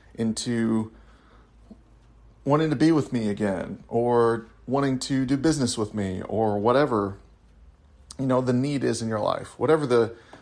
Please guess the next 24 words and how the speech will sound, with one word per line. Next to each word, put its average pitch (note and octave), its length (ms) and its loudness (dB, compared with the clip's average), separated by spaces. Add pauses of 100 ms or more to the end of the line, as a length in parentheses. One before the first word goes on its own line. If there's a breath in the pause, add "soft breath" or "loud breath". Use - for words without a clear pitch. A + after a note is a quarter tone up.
the A2+ 80 0
relational B2+ 500 0
connection A2 460 -2
is G#2+ 180 -2
in G2 100 -4
your G2+ 140 -2
life G2 280 0
that - 100 -14
you're G2+ 140 -4
needing G2+ 400 -4
to, F#2+ 380 -6 (600 soft breath)
um, F#2 560 -6 (220)
try A2 340 0
and F#2+ 520 -6
fix, - 720 2
improve, D#3 760 0
repair, C#3+ 560 4
whatever A2+ 460 2
you G#2+ 120 -2
might G2 180 -6
wanna F2+ 280 -6 (760)
look G2+ 200 -2
at F2+ 160 -2
it. - 200 -8